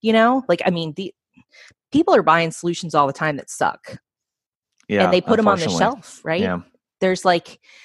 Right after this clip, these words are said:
Speaker 1: no one uses them. I mean, there's, it's just lack of adoption. And, and the, and they spend millions of dollars sometimes on these solutions and then they go nowhere. So those guys stuck their neck out to get a product in that's now not returning on its investment.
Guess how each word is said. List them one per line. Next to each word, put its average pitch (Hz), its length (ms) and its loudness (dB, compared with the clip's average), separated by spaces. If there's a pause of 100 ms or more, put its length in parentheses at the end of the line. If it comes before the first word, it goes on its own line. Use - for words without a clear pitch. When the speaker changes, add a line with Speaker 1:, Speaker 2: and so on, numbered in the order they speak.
(160)
Speaker 1:
no 185 220 4
one 196 180 0
uses 165 360 -6
them. 160 640 2
I 143 80 -2
mean, 151 160 -8
there's, 151 340 -2
it's - 200 -6
just - 260 -8
lack 165 240 4
of 170 100 2
adoption. 151 960 0 (140)
And, 165 120 -6
and 165 140 -4
the, 160 180 -8
and 175 140 -2
they 190 140 0
spend 190 400 -2
millions 202 420 0
of 196 80 -4
dollars 170 420 4
sometimes 143 520 -6
on 151 140 -4
these 147 160 -10
solutions 143 500 -8
and 143 120 -6
then 139 80 -8
they 139 120 -8
go 135 120 -2
nowhere. 131 460 -4 (380)
So 208 160 0
those 208 280 2
guys 165 320 2
stuck - 280 -4
their 139 100 -2
neck 151 320 -4
out 131 280 0
to 160 100 -10
get 151 160 -4
a 131 60 -4
product 165 520 2
in 139 300 -6
that's - 260 -10
now 147 420 0
not 156 420 2 (680)
returning 160 560 -2
on 139 140 0
its - 160 -6
investment. 151 640 -2